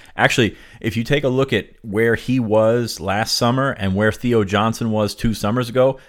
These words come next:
Elksness actually out-tested Theo Johnson, which is saying something, because Theo Johnson's a, a heck of an athlete at that position. So,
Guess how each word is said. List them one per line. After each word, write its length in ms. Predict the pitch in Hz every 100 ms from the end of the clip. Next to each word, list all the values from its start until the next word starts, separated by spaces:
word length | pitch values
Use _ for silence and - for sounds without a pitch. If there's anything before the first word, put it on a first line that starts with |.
| -
Elksness 420 | 113 - 117 - -
actually 420 | 101 - 104 -
out-tested 760 | 101 - - 101 101 - 113
Theo 280 | 104 113 101
Johnson, 440 | 92 95 113 - 117
which 140 | 98
is 120 | 113
saying 240 | 165 175 104
something, 280 | 90 85
because 240 | 85 85 90
Theo 240 | 123 113
Johnson's 400 | 101 107 107 90
a, 140 | 92 - - -
a 60 | 107
heck 180 | 117 -
of 80 |
an 80 | 98
athlete 320 | 95 98 104
at 100 | 87
that 200 | 98 95
position. 480 | - 87 101 - 90
So, 320 | 90 104 98